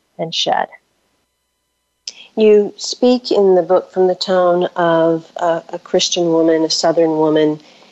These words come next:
Speaker 2: that has come to many realizations. And I'm, I have grown up and lived in the South, and so I have heard that from many women in particularly this geography of trying to live that expectant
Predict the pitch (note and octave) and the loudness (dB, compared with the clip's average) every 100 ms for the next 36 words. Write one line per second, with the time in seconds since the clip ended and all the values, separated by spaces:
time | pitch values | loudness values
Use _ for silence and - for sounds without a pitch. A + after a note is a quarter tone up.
0 | _ F3 F3 - - E3+ D#3 D#3 D#3 - | _ -2 0 -2 -4 -4 -2 -2 -4 -8
1 | - F3 E3 F3 D#3+ D#3 D3 D3+ D3 C#3+ | -6 -4 -2 0 0 2 0 0 -2 0
2 | D3 C#3+ - C#3 C#3 - C#3 C#3 C#3 - | -2 -2 -4 -4 -4 -2 -2 -2 -4 -4
3 | C#3 C#3+ - _ _ _ D#3+ D3+ D3+ D3 | -2 -2 -6 _ _ _ -4 -2 -2 -6
4 | - - D#3 D3+ D3+ D3 D3+ D3 D3+ C#3+ | -10 -8 -2 2 2 0 0 0 0 0
5 | D3 D3 - D3 D3 D3+ D3 D3+ D#3+ D3+ | 0 0 0 -2 -2 -2 -4 -2 0 2
6 | D3 D#3 D3+ D3 - _ _ _ - F#3 | 0 0 -4 -4 -10 _ _ _ -6 0
7 | F3 D#3 D#3+ D3 - - D#3 D3 D3 C#3+ | 0 2 0 0 -4 -6 -4 -2 -4 -8
8 | _ _ _ D#3+ E3 F3 F3 D#3 C#3+ D3+ | _ _ _ 2 4 6 4 2 0 0
9 | D#3 D3 C#3+ - - D3 C#3+ D#3 D3+ D3 | 0 0 -2 -4 -4 -4 -4 -8 -6 -2
10 | D3 - D#3 D#3 - D#3 D3 C#3 D3 - | -4 -2 -2 0 -2 0 0 0 -4 -2
11 | C#3 C#3 - C#3+ C3+ - _ _ - F3+ | 0 0 0 0 -2 -4 _ _ -8 -2
12 | E3 D#3+ E3 D3+ D#3 D#3 C#3+ - C#3+ - | 0 0 -2 0 2 0 -2 -2 -2 -2
13 | - - _ _ _ - - - - E3 | -6 -20 _ _ _ -6 -6 -10 -4 -2
14 | D#3 - D#3 | -2 -2 -2